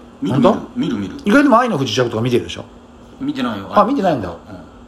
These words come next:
Speaker 1: 見てない。
Speaker 2: イテウォンクラスは見てんだ。
Speaker 1: え、それを見てないよ。見てない、見てない。
Speaker 2: え、何を見たりしてんの？
Speaker 1: 全裸監督とか。
Speaker 2: <laughs> いや、まあまあ、全裸監督も名作だけどね。
Speaker 1: でしょ？
Speaker 2: 面白い、面白い。
Speaker 1: うん。
Speaker 2: 面白いけど。
Speaker 1: うん。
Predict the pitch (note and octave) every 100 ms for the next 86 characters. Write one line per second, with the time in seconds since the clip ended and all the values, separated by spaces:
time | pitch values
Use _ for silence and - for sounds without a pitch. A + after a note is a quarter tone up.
0 | - A#2+ G2 E2+ - E3 G3+ G3+ F#3+ F#3
1 | D#3 A2+ G#2+ F#3 E3+ G#2+ - - - -
2 | - - - D#3 F3 D#3 D3+ A#2+ G#2 -
3 | - C3 C3 G#2 F#2 G#3 G#3 C#4 D4 A#2
4 | A2+ G#2 F2 - E2 - - - - -
5 | - - - - - - A#2+ B2+ B2 A2+
6 | - - - C#5 - C4+ G3+ E3+ D3+ C#3+
7 | C3+ C3 A#2+ - A2 B2+ F3 - A3+ G#3
8 | G#3 C#3 B2+ C#3+ F3 G3 F#3 F#3+ C3+ A2+
9 | D#3 - - - - D#3+ E3 F3 D3 C3+
10 | B2 C3 G#2+ A2 A#2 C#3 C#3+ D3+ C3+ A#2
11 | G#2 G2+ B2